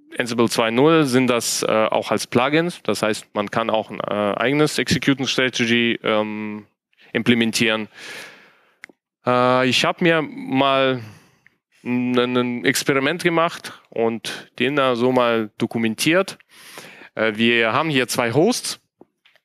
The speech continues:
und zwei Tasks.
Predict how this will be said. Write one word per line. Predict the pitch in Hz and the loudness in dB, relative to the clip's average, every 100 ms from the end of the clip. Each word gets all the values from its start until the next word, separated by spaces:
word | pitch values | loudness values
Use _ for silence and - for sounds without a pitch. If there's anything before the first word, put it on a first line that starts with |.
| _ _ _ _ _ - | _ _ _ _ _ -2
und | 135 156 160 151 - - _ _ _ _ _ _ _ _ - | 2 4 2 -2 -8 -12 _ _ _ _ _ _ _ _ -4
zwei | - 147 | 0 2
Tasks. | 143 131 117 - - | 2 0 -2 -6 -8